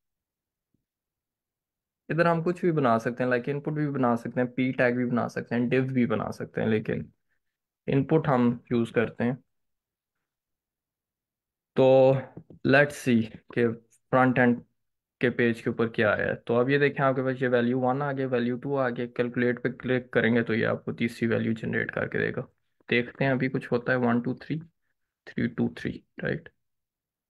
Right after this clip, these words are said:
तो कुछ भी नहीं हुआ, right? Okay,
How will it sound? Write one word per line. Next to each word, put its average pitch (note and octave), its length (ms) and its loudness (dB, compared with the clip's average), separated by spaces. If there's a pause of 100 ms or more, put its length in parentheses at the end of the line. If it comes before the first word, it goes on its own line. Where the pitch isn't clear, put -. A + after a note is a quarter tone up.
तो B2+ 80 -2
कुछ C#3+ 280 -2
भी A#2+ 80 4
नहीं G#2+ 120 2
हुआ, C3+ 220 -6 (840)
right? - 280 -4 (2750)
Okay, A#2 340 -2